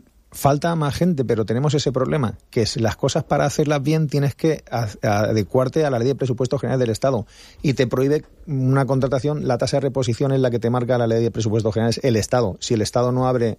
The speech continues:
el abanico, no se puede contratar más. Entonces ese es el problema que tenemos. Pero bueno, poco a poco, mm, tenemos un proceso selectivo en marcha,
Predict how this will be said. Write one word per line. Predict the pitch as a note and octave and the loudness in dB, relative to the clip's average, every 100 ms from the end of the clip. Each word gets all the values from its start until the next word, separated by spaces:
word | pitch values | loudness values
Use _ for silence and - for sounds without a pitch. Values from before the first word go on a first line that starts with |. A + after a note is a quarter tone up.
| - | -2
el | A#2 | 0
abanico, | A2 A#2 B2 C#3 C3+ - | 0 0 0 -2 -2 -2
no | B2+ | -2
se | |
puede | A#2 A2+ | 0 0
contratar | G#2 G#2 F#2+ F#2+ | 0 0 0 0
más. | A2 - - - - - - - - _ _ _ _ | 0 -2 -8 -20 -20 -20 -20 -20 -20 _ _ _ _
Entonces | - A2 A2 B2 | 0 2 2 2
ese | B2 A#2+ | 2 0
es | |
el | A#2+ | 0
problema | A2+ A2+ | 0 0
que | A2+ | 0
tenemos. | G#2 G#2 - | 0 -2 0
Pero | B2 B2 | 2 2
bueno, | C#3 G#2 - _ _ - | 0 -4 -10 _ _ -2
poco | E3 C#3+ D#3+ | 0 2 0
a | D3+ | 0
poco, | E3 D3+ F#3 - _ _ _ _ | -2 0 -2 -2 _ _ _ _
mm, | C3+ B2+ B2 A#2+ A#2+ | -4 -2 0 0 0
tenemos | G#2+ C#3 D3 | 2 2 2
un | F3+ | 2
proceso | D#3 C#3 D3+ | 2 0 0
selectivo | D3 C3 D3+ D#3+ | 0 0 0 0
en | C#3+ | 0
marcha, | C3+ D3+ D3 F#3 | -2 -2 -2 -4